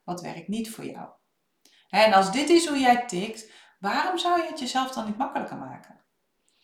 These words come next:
Hè, want waar het uiteindelijk over gaat, is dat je voor jezelf een weg vindt om de dingen te doen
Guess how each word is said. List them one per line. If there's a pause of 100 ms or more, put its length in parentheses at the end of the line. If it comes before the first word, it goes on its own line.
(320)
Hè,
want
waar
het
uiteindelijk
over
gaat, (280)
is
dat
je
voor
jezelf
een
weg
vindt
om
de
dingen
te
doen